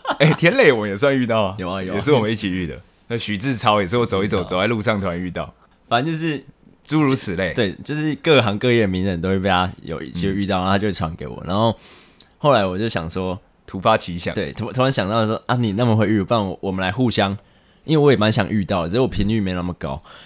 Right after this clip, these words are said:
Speaker 2: 然后我就说，我们来互相出给对方一个名人，
Speaker 1: 嗯。
Speaker 2: 然后看谁先遇到，
Speaker 1: 嗯。
Speaker 2: 游戏就结束。
Speaker 1: 嗯。
Speaker 2: 然后重点是我出给他的难度一定要比较难。然后那时候你出给我什么？
Speaker 1: 我出给，是高嘉瑜嘛？
Speaker 2: 反正就是蛮容易的，因-，就是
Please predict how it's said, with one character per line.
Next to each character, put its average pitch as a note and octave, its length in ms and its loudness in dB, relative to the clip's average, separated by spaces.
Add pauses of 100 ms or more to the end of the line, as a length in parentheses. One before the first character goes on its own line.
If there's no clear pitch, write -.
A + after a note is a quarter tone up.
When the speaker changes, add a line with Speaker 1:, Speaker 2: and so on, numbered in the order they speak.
(120)
Speaker 2:
然 - 20 -12
后 G#2+ 80 -4
我 G#2 80 0
就 A2 80 0
说， A2+ 100 0
我 G#2 60 0
们 F#2+ 120 0
来 G#2 60 -2
互 B2+ 140 4
相 G#2 200 0
出 G#2+ 220 -2
给 G#2 100 0
对 F#2+ 220 0
方 E2+ 300 -4 (240)
一 A2+ 100 -6
个 G2+ 100 -2
名 F2+ 240 -2
人， F#2+ 160 -2 (500)
Speaker 1:
嗯。 - 0 -
Speaker 2:
然 G#2+ 120 2
后 C3 260 4
看 C3+ 200 2
谁 E2+ 180 -2
先 G2 180 0
遇 G#2 140 0
到， F2 260 0 (180)
Speaker 1:
嗯。 - 0 -
Speaker 2:
游 F#2+ 140 -2
戏 G2+ 100 0
就 G#2 60 0
结 E2 220 -4
束。 E2 220 -8 (260)
Speaker 1:
嗯。 E2 220 -8 (260)
Speaker 2:
然 G#2 120 -2
后 C#3+ 80 4
重 F3 160 2
点 C#3 80 6
是 D3+ 200 2 (160)
我 A#2 120 2
出 D#3+ 180 4
给 C#3 60 8
他 B2+ 120 6
的 C3 60 4
难 G2+ 140 2
度 A2 120 2
一 - 20 2
定 G#2 80 -2
要 G2+ 80 2
比 E2+ 80 -6
较 E2+ 140 -6
难。 - 200 -8 (460)
然 G2+ 140 -8
后 - 100 -8
那 D3 160 2
时 D#3 80 0
候 D3+ 60 4
你 A2 100 0
出 G#2 160 -2
给 G2+ 100 2
我 F#2 80 2
什 F2 80 -2
么？ - 80 -10 (280)
Speaker 1:
我 A2 180 -10
出 - 180 -12
给， C3+ 80 -10 (220)
是 - 120 -18
高 B2+ 220 -2
嘉 A2+ 240 0
瑜 G2 160 -6
嘛？ F2+ 180 -14 (560)
Speaker 2:
反 C3 120 0
正 G3+ 60 4
就 A3+ 40 4
是 A#3 80 4
蛮 C3+ 160 6
容 B2+ 160 4
易 C#3 120 2
的， G2+ 160 -2
因-， A2+ 120 -6 (160)
就 C#3+ 140 -4
是 D3 260 -2